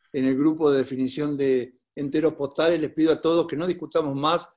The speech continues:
en este medio qué es un entero postal, sino que participen de ese grupo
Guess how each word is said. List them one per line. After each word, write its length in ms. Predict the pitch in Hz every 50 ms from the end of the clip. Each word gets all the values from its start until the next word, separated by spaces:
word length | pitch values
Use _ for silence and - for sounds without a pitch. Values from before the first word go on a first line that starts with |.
| _ _ _ _ _
en 140 | - 135 143
este 220 | 151 151 156 151 139
medio 600 | 151 156 160 160 165 170 165 156 156 160 - - _ _ _ _ -
qué 200 | 180 175 180 170
es 120 | 175 170
un 100 | 151 143
entero 360 | 147 143 135 156 156 147 -
postal, 340 | - 135 135 - 170 175 170
sino 280 | - - 135 143 147 135
que 340 | - 135 135 123 123 - - _ _ _ _ _ _ _ _ _ _ _ _
participen 840 | - 165 165 165 139 143 147 131 - 185 190 180 185 185 185 180 175
de 520 | 156 160 160 165 160 165 - - - 139
ese 220 | 156 151 - 156 143
grupo 680 | 151 160 185 185 175 185 214 220 226 226 - - _